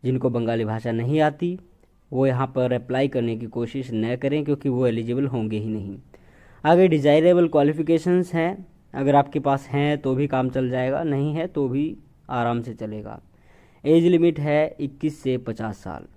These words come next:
as on date of advertisement। आगे है एप्लीकेशन फीस, तीन सौ जनरल के लिए है और दो सौ पच्चीस एससी, एसटी और ओबीसी कैटेगरी के लिए है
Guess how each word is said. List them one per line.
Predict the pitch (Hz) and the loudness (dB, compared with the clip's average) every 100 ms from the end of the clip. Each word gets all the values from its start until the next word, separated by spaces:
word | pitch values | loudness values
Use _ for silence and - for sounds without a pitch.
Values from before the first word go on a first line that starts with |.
| _ _ _ _ 131 | _ _ _ _ -6
as | 131 | 0
on | 143 127 | 0 2
date | 131 123 127 | 0 -2 -4
of | 127 - | -6 -6
advertisement। | 139 143 143 127 101 98 82 - - _ _ _ _ _ _ _ _ _ - | -2 0 -2 -4 -6 -10 -14 -18 -20 _ _ _ _ _ _ _ _ _ -2
आगे | 143 170 | 2 4
है | 196 196 | 4 4
एप्लीकेशन | 175 180 180 180 175 | 4 0 0 0 0
फीस, | 147 147 160 - - _ _ _ _ _ _ _ _ _ | 0 0 0 -8 -20 _ _ _ _ _ _ _ _ _
तीन | 143 156 | 2 2
सौ | 156 160 | 4 0
जनरल | 127 127 139 | 2 2 2
के | 147 156 | 2 0
लिए | 151 156 | 2 2
है | 147 160 170 | 2 2 4
और | 139 127 123 - - | 4 0 -4 -8 -8
दो | 120 135 | -2 -2
सौ | 139 | 0
पच्चीस | 139 131 135 151 - _ _ _ _ _ _ _ - | -2 -2 -2 -4 -6 _ _ _ _ _ _ _ -2
एससी, | 151 156 - 175 | -2 0 2 4
एसटी | 139 135 - 135 | 4 2 -2 0
और | 131 | 2
ओबीसी | 123 123 127 | 0 0 -2
कैटेगरी | 143 131 143 135 139 | -2 0 0 -2 -4
के | 139 | -4
लिए | 135 143 | -4 -4
है | 151 170 | -4 -6